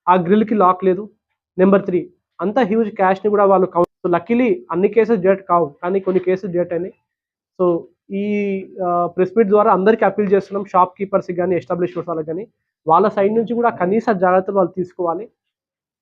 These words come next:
సీసీ కెమెరాస్ ఒకటి, ప్రాపర్ లాకింగ్, ఇంకోటి ఏంటంటే ఇది ఎప్పటికప్పుడు క్యాష్ కౌంటర్ క్లియర్ చేసుకొని వాళ్ళు ఆ క్యాష్ని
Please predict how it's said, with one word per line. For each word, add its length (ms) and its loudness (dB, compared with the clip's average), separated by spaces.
సీసీ 220 2
కెమెరాస్ 360 4
ఒకటి, 300 -2
ప్రాపర్ 440 4
లాకింగ్, 500 2
ఇంకోటి 280 2
ఏంటంటే 520 0
ఇది 560 0
ఎప్పటికప్పుడు 680 2
క్యాష్ 260 0
కౌంటర్ 340 0
క్లియర్ 280 2
చేసుకొని 320 -2
వాళ్ళు 240 0
ఆ 40 2
క్యాష్ని 600 -2